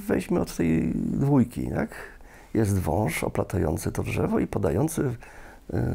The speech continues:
jabłko Ewie i mówiący te rzeczy, które mają ją skłonić do tego, żeby ona spróbowała. No i Ewa spróbowała.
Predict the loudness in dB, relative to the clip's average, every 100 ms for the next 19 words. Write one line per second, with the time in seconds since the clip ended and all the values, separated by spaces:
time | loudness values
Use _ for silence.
0 | 2 2 0 -2 -4 0 2 2 2 2
1 | 2 2 2 2 0 -2 0 0 2 0
2 | 0 -2 -2 -4 -10 -6 0 2 4 4
3 | 2 -2 0 2 2 2 -2 0 0 0
4 | 0 0 -2 -6 -18 -14 -12 -6 -4 -2
5 | -4 -6 -10 -14 -16 -18 -18 -18 -18 -18
6 | -18 -18 -18 -20 -12 -4 0 0 0 2
7 | 2 0 -2 -4 -2 -4 -2 -2